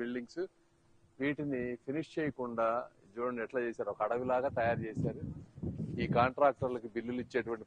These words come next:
పరిస్థితి లేదు. So వాళ్ళందరూ వీటిని వదిలిపెట్టి వెళ్ళిపోయారు. ఆ, మళ్ళీ ఇది, ఈ ఐరన్ కూడా అంతా తుప్పు పట్టిపోతా ఉంది. మళ్ళీ వచ్చి ఇవన్నీ కూడా one by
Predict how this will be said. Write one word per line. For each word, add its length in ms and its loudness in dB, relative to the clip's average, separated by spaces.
పరిస్థితి 340 -2
లేదు. 180 0
So 140 -12
వాళ్ళందరూ 600 2
వీటిని 260 -4
వదిలిపెట్టి 440 0
వెళ్ళిపోయారు. 460 10
ఆ, 120 8
మళ్ళీ 240 12
ఇది, 140 10
ఈ 160 12
ఐరన్ 260 12
కూడా 160 12
అంతా 140 6
తుప్పు 240 6
పట్టిపోతా 420 12
ఉంది. 200 4
మళ్ళీ 220 12
వచ్చి 280 6
ఇవన్నీ 520 8
కూడా 140 12
one 200 10
by 80 12